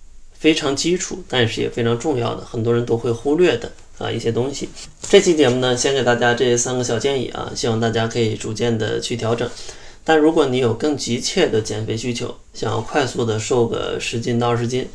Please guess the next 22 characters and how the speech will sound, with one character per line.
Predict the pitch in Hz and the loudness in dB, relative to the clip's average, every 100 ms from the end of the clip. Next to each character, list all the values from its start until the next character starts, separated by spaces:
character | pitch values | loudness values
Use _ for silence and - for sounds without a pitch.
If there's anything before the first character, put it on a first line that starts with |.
| - - - | -16 -18 -8
那 | 113 113 | -2 0
欢 | 127 127 | 2 2
迎 | 123 110 | 2 2
大 | 113 113 | 0 0
家 | 110 107 - - | 0 -2 -2 -6
也 | - 104 | -4 -4
来 | 104 | -2
加 | 107 117 110 | -4 -2 0
入 | 113 | 0
我 | |
们 | 107 113 | 0 -4
的 | 107 107 113 | -6 -4 -6
减 | 107 117 | -2 -2
脂 | 120 | 0
营。 | 110 110 - - - - | -2 -4 -8 -14 -18 -6
现 | 131 | -2
在 | 123 | 0
十 | 123 120 | 0 0
一 | 123 | 0
过 | 143 131 | 2 2
后 | 160 131 | 2 0
呢， | 117 | -2